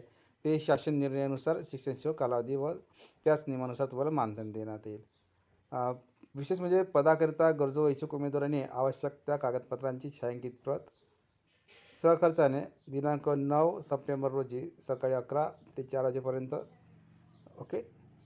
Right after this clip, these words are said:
सुधाकरराव नाईक उच्च माध्यमिक विज्ञान आश्रमशाळा, किन्नी राजा, तालुका मालेगाव, जिल्हा वाशिम येथे उपस्थित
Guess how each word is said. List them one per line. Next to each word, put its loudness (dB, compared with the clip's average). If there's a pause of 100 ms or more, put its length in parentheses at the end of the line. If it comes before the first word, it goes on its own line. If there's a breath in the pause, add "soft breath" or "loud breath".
(240)
सुधाकरराव 4
नाईक 0
उच्च -2
माध्यमिक 0
विज्ञान -4
आश्रमशाळा, -2 (240)
किन्नी 0
राजा, 2
तालुका 0
मालेगाव, -2
जिल्हा -4
वाशिम -4
येथे -6
उपस्थित -8